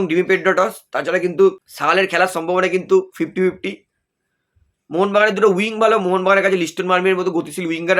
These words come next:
আছে। তবে মোহনবাগানের সবথেকে বড় দুর্বলতা সেটা হচ্ছে মোহনবাগানের গোল স্কোরিং অ্যাবিলিটি। মোহনবাগান দলে অত্যাধিক গোলকানা প্লেয়ার আছে যারা প্রচুর গোল মিস করে। মোহনবাগান দশটা গোলের সুযোগ পেলে সেখানে একটা গোল করে,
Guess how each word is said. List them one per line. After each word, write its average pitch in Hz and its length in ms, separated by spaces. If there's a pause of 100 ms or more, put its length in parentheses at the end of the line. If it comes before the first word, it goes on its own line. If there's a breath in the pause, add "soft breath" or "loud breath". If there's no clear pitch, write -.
আছে। 180 140 (920)
তবে 175 140
মোহনবাগানের 214 680
সবথেকে 190 300
বড় 208 160
দুর্বলতা 180 420
সেটা 170 160
হচ্ছে 175 180
মোহনবাগানের 170 560 (280)
গোল 160 260
স্কোরিং 175 280
অ্যাবিলিটি। 139 420 (380)
মোহনবাগান 175 500
দলে 175 140
অত্যাধিক 165 440
গোলকানা 160 380
প্লেয়ার 160 280
আছে - 120
যারা 156 200 (200)
প্রচুর 175 320
গোল 165 160
মিস 143 160
করে। 120 160 (520)
মোহনবাগান 190 500
দশটা 156 340
গোলের 185 260
সুযোগ 175 240
পেলে 180 220
সেখানে 170 220 (100)
একটা - 220
গোল 160 180
করে, 131 200